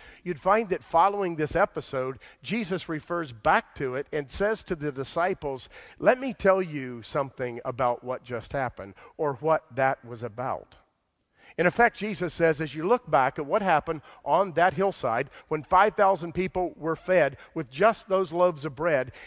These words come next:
it reminds you, or ought to remind you, that I'm the bread of life.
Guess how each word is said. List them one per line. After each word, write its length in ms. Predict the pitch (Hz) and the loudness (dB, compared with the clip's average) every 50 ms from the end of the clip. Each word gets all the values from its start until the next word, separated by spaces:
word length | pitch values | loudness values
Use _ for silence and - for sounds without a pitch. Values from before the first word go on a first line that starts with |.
| - - | -10 0
it 140 | - 190 196 | 0 0 2
reminds 640 | 175 180 175 175 170 180 214 220 220 220 185 135 120 | 2 -2 -2 0 0 0 0 0 -2 -4 -8 -10 -6
you, 300 | 151 196 175 139 127 143 - | -4 -4 -4 -4 -6 -6 -4
or 240 | - 170 175 175 - | -2 -2 -2 0 0
ought 260 | 180 202 214 - _ | 0 -2 -2 -2 _
to 100 | - 156 | -10 -8
remind 580 | 123 123 117 117 117 113 113 117 113 113 104 - | -6 -6 -6 -4 -4 -6 -6 -6 -8 -12 -14 -14
you, 320 | 110 110 110 107 107 107 - _ _ _ _ _ _ _ | -14 -12 -12 -12 -14 -16 -20 _ _ _ _ _ _ _
that 120 | 143 135 | -4 -4
I'm 140 | 151 180 185 | -2 -2 -2
the 80 | 170 143 | -6 -6
bread 240 | 113 120 135 143 | -6 -4 -4 -4
of 140 | 147 147 120 | -4 -6 -6
life. 420 | 123 143 156 104 - - - - | -6 -6 -6 -6 -8 -14 -18 -20